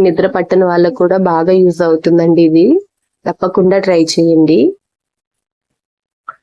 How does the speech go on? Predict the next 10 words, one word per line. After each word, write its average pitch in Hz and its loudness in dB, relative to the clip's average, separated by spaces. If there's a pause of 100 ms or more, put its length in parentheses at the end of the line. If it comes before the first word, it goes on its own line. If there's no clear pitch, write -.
(840)
హార్ట్ 185 -2
అనేది 196 2
కూడా 190 2
గుడ్ 196 -4
కండిషన్ 185 0
లో 185 -2 (100)
ఉంటుంది 175 2 (520)
ఈ - 2 (120)
వెయిట్ 175 0
లాస్, 185 2